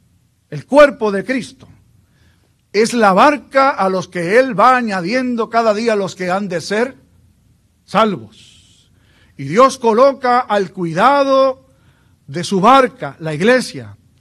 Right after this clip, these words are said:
hombres suyos, personas suyas,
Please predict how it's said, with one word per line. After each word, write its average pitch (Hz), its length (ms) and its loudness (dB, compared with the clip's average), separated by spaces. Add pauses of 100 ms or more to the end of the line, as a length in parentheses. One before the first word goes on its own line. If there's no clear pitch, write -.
(520)
hombres 277 520 4
suyos, 202 460 -4
personas 254 600 0
suyas, 180 680 -6